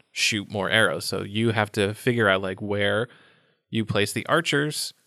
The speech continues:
so that their, like, little A I gives you the most benefit. Um, and you have to avoid, like, them just being run down by cavalry, which will be chits that, like, move forward, um,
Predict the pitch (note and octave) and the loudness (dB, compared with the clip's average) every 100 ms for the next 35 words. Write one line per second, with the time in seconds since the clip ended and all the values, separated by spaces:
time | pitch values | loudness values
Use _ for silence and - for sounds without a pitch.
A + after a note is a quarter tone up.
0 | _ - - G2+ G2 F2+ G2 F#2+ F#2+ G#2 | _ -6 2 2 2 2 2 2 0 2
1 | A2+ G2+ - G#2 G#2 G2 F#2 F#2 A2+ A2+ | 2 2 2 2 4 2 2 0 -2 -6
2 | _ _ - G#2+ G#2 A2 G#2 G2 G2+ G2+ | _ _ 0 0 2 -2 0 -2 -2 -2
3 | F#2+ - A2+ - - _ _ _ _ _ | -2 0 -2 -2 -12 _ _ _ _ _
4 | _ A2 G2 F#2+ F#2+ F#2+ - G#2 G2+ G2+ | _ 0 2 2 -2 -4 -6 -4 -2 0
5 | G2 - G#2+ G2 G#2 G#2 G2+ G2 G2+ G2 | -2 0 0 0 0 2 2 2 0 0
6 | A2 G#2+ G#2 - G#2+ G2 G2+ G2+ G2+ G2 | 0 0 -2 -2 -2 0 -2 -2 0 -2
7 | F#2+ F#2+ - C3 C3 A2 F#2+ G2 G2 G2 | -2 -4 0 0 2 2 2 0 0 -2
8 | - G2 G2 F#2 - F#2+ - F#2 F2+ F2+ | -2 -4 -4 -4 -2 -2 -2 -6 -6 -8
9 | - _ - A#2 B2+ B2 A2 - B2+ C3 | -12 _ -6 2 4 4 2 -4 4 8
10 | A#2 G#2 G2 F#2 G2 - _ _ _ _ | 8 6 4 4 2 -2 _ _ _ _
11 | _ _ _ _ _ _ _ - G2+ F#2+ | _ _ _ _ _ _ _ 0 2 2
12 | F#2 F#2 | 0 -4